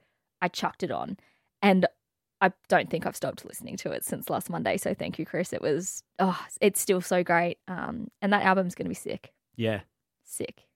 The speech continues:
Speaker 2: Hanging out for it.
Speaker 1: Hanging and fanging for it.
Speaker 2: What are you digging this week?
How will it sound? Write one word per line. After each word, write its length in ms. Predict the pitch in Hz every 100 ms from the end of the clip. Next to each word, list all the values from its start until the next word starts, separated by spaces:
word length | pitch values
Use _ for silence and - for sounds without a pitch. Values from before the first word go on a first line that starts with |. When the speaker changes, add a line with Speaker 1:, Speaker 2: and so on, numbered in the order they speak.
| _ _ _ _
Speaker 2:
Hanging 360 | 104 104 110 101
out 160 | 117
for 160 | - 110
it. 80 | - _ _ _
Speaker 1:
Hanging 640 | - 254 208 214 214 202 196
and 260 | 180 180
fanging 460 | - 185 170 175 180
for 220 | - 104
it. 140 | 85 -
Speaker 2:
What 140 | 120
are 20 |
you 300 | 120 120 120 -
digging 320 | 113 123 123 117
this 220 | 120 -
week? 220 | 117 110